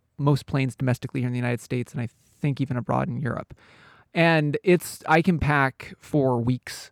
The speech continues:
in that bag, just like you. And that means business and pleasure. I could, I can have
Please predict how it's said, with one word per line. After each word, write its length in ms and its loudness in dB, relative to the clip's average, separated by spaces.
in 120 0
that 180 -2
bag, 180 -2
just 140 -8
like 180 -2
you. 180 -2
And 480 4
that 180 4
means 220 0
business 340 2
and 220 -2
pleasure. 260 -8
I 100 0
could, 200 -4
I 100 -2
can 120 -2
have 440 -4